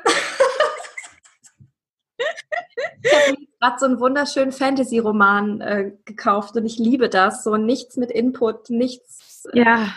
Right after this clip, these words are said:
Speaker 1: ja.
Speaker 2: Einfach mal wieder die Seele baumeln lassen. Ich habe auch noch ein Buch, das ich so lese, aber das würde ich dann eher morgens oder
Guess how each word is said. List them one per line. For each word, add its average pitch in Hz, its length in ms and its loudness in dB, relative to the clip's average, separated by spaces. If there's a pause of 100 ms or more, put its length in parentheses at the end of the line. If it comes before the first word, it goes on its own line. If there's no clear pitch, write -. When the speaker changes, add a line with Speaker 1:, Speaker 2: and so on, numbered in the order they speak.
(100)
Speaker 1:
ja. 202 180 -20 (380)
Speaker 2:
Einfach 262 300 2
mal 269 160 4
wieder 269 160 2
die 240 140 0
Seele 262 360 2
baumeln 233 540 0
lassen. 214 560 -6
Ich 240 160 0
habe 277 160 0
auch 269 160 2
noch 262 160 2
ein 247 160 4
Buch, 277 160 -4
das 233 140 -2
ich 226 180 -4
so 240 180 2
lese, 277 280 2
aber 220 120 2
das 220 200 -4
würde 214 100 -4
ich 214 80 -6
dann 220 160 -2
eher 214 160 2
morgens 220 480 2
oder 208 340 0